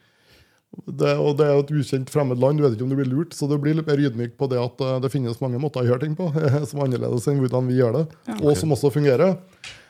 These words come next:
Speaker 1: Men, eh, jeg tenker, <clears throat> verden, eh,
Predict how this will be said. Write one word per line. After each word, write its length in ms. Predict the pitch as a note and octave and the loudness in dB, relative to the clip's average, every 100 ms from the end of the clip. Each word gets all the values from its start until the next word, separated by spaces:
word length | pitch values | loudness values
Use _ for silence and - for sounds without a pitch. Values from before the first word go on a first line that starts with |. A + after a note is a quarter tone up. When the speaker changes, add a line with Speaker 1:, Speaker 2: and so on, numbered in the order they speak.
| _ _ _ - | _ _ _ -2
Speaker 1:
Men, 200 | D3 D#3 | 2 4
eh, 680 | D#3+ D#3+ D#3 D#3 D#3 D#3 - - | 6 4 4 2 -2 -8 -14 -6
jeg 120 | D3 C#3+ | -2 0
tenker, 520 | D#3 C3+ C3+ D3 D3 - - - | 0 0 0 0 -4 -18 -18 -14
<clears throat> 360 | A#2 A2+ _ | -12 -14 _
verden, 680 | D3+ C#3 C#3 B2 A#2 C#3+ F#3+ | -4 0 2 0 -4 -4 -4
eh, 160 | D#3+ | -6